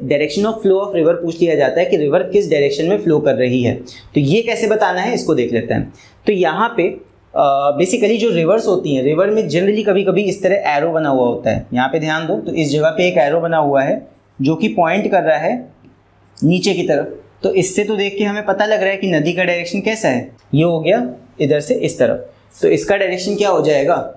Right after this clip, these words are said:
इसका direction हो जाएगा toward, कौन सा है डायरेक्शन, ये हो गया south वे-, साउथ वेस्ट। तो साउथ वेस्ट डायरेक्शन में ये इस तरफ को फ्लो कर रही है।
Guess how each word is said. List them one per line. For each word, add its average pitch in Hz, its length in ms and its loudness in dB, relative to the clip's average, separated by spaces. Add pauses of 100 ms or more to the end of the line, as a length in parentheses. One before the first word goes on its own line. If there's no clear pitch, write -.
(140)
इसका 180 260 0
direction 165 440 0
हो 165 60 -2
जाएगा 151 260 2
toward, 180 460 2 (220)
कौन 165 180 0
सा 180 120 -2
है 147 180 2
डायरेक्शन, 120 360 0
ये 120 180 0
हो 143 120 4
गया 185 120 2
south 196 460 0 (560)
वे-, 139 280 0
साउथ 180 440 -2 (120)
वेस्ट। - 340 -2 (260)
तो 175 60 2
साउथ 160 420 -2
वेस्ट 226 180 0
डायरेक्शन 185 360 0
में 175 80 0
ये 190 180 2
इस 180 240 0
तरफ 151 240 0
को 247 60 2
फ्लो 151 200 2
कर 123 140 2
रही 113 160 0
है। 113 100 -2